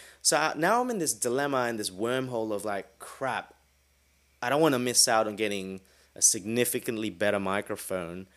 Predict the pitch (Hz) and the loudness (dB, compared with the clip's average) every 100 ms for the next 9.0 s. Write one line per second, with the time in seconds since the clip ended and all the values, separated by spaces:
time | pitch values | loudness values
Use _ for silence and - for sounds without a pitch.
0 | - _ _ - - 113 107 - 104 98 | -20 _ _ -8 -6 -6 -4 -4 -4 -6
1 | - 98 85 82 90 113 90 82 - _ | -8 -10 -10 -8 -2 0 0 -6 -20 _
2 | _ _ _ - - _ _ - - - | _ _ _ -10 -10 _ _ -20 -20 -20
3 | _ 127 127 123 117 120 - - - 110 | _ 0 2 2 0 -6 -10 -2 0 2
4 | 156 170 143 127 123 123 113 113 107 95 | 2 4 6 6 4 2 2 2 2 0
5 | 92 107 117 113 87 92 87 - 92 87 | -2 -4 -4 -6 -6 -8 -8 -6 -6 -6
6 | 98 127 131 151 143 - 117 - - 95 | -4 -4 -4 -4 -6 -4 -2 -4 -6 -6
7 | 87 87 107 131 _ _ _ _ 113 120 | -6 -8 -10 -14 _ _ _ _ -4 0
8 | 135 123 113 95 90 90 87 95 113 | 4 4 2 0 -2 -4 -6 -8 -8